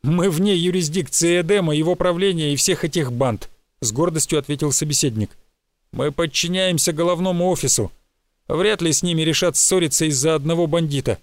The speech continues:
<laughs> даже если он возомнил о себе непонятно что. Ты будешь сдаваться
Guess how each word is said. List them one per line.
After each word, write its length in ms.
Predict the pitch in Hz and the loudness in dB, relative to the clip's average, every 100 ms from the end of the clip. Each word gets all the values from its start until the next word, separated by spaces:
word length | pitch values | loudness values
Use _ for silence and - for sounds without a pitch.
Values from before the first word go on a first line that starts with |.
| _ | _
<laughs> 120 | - | -4
даже 360 | 165 160 139 175 | 0 2 2 2
если 240 | 165 170 | 0 0
он 160 | 165 147 | 0 0
возомнил 480 | 160 170 170 185 | 0 0 0 0
о 40 | 156 | 0
себе 220 | 180 151 | 0 -2
непонятно 540 | 151 160 160 151 160 | -2 0 0 -2 -2
что. 280 | 143 - 98 - _ _ _ _ | -2 -2 -2 -4 _ _ _ _
Ты 80 | 139 | -2
будешь 300 | 185 208 190 | 0 2 2
сдаваться 500 | 165 190 151 - | 2 2 2 0